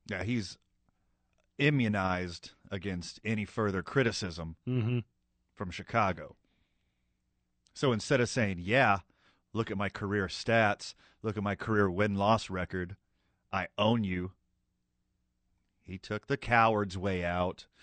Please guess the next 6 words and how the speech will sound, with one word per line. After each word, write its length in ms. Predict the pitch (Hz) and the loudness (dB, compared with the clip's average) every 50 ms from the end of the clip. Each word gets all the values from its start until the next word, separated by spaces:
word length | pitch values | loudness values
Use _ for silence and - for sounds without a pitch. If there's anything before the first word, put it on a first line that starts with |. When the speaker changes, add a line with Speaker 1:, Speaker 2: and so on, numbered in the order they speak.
| - _ _ _ - | -20 _ _ _ 0
Speaker 1:
"I 120 | 101 120 | 2 4
wasn't 440 | 143 160 165 151 131 117 120 110 _ | 4 6 6 4 4 4 0 -2 _
talking 480 | - - 131 120 117 - - 110 104 107 | -6 -2 0 0 0 0 0 -2 0 2
to 140 | 110 110 | 0 0
the 120 | 101 92 101 | 0 -2 -4
Bears. 880 | 87 87 - 107 104 107 120 127 117 113 107 110 110 107 107 - - | -6 -2 -2 0 2 2 2 4 4 4 4 4 2 0 -4 -10 -14